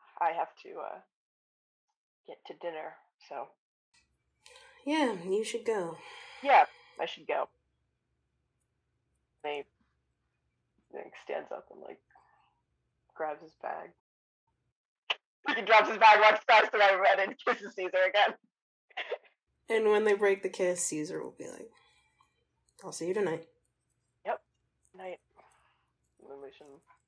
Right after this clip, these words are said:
Speaker 1: walks away, grabs his bag, and I think gets, when he gets in the car, he just sort of, like, taps his thumb on the steering wheel a lot, puts on music really loud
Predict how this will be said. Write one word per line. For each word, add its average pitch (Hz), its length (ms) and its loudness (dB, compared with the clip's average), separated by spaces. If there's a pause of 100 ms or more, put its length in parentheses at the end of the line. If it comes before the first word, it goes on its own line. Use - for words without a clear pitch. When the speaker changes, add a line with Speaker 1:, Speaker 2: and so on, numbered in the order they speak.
(140)
Speaker 1:
walks - 300 -20
away, - 260 -14
grabs - 260 -10
his - 100 -20
bag, 131 340 -4
and 131 220 -12 (920)
I 160 100 2
think 156 220 -8 (720)
gets, 160 160 -4 (160)
when 156 120 -12
he 160 60 -18
gets 151 260 -8
in 151 60 -18
the - 80 -12 (140)
car, 143 360 0 (220)
he - 80 -20
just - 220 -20
sort 139 140 -8
of, 135 80 -8
like, 123 180 -8 (1400)
taps 147 260 -6
his 139 120 -16 (100)
thumb 139 180 -10
on 143 80 -10
the 135 60 -14 (100)
steering 131 300 -16
wheel 135 240 -10
a 131 80 -12
lot, 135 280 -10 (800)
puts 151 200 -12
on 147 200 -10
music 135 400 -10 (1300)
really 147 280 -10
loud 131 380 -6